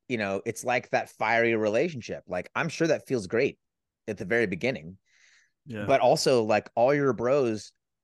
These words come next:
Speaker 1: aren't wrong when they're like, "Dude, you've disappeared." <laughs> Like, he was
Speaker 2: <laughs> Right,
Speaker 1: like, "You're
Speaker 2: right,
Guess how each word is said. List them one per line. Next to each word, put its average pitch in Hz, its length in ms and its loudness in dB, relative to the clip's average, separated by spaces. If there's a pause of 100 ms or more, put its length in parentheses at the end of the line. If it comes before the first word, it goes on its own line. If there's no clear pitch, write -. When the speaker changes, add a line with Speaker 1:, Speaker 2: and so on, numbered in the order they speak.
Speaker 1:
aren't 147 240 0
wrong 123 400 0
when 104 100 -8
they're 107 80 -4
like, 101 260 0
"Dude, 139 280 0
you've 135 260 -6
disappeared." 120 560 -4 (220)
<laughs> - 260 -8
Like, - 140 4
he 160 160 -8
was 143 100 0
Speaker 2:
<laughs> - 20 2
Right, 143 140 4
Speaker 1:
like, 135 120 0
"You're 165 100 4
Speaker 2:
right, - 180 -8